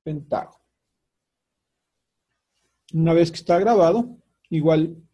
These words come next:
les hago acuerdo, cuando ustedes deseen ver los pasos, pueden irse a protocolo de construcción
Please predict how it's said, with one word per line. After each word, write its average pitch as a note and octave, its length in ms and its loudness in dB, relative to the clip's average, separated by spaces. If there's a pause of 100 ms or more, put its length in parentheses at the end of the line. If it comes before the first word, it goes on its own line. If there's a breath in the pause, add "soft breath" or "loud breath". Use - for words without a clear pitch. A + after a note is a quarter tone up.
les C#3 360 -6
hago E3 200 0
acuerdo, F#3+ 380 -2
cuando C#3+ 200 -8
ustedes D#3 540 -6 (380)
deseen D3+ 380 -6
ver D#3 160 -2
los F#3 180 -2
pasos, E3+ 420 0
pueden D#3 360 -6
irse D#3 280 -8
a C3 100 -4
protocolo C3 520 -8
de E3 120 -4
construcción G#3+ 720 -6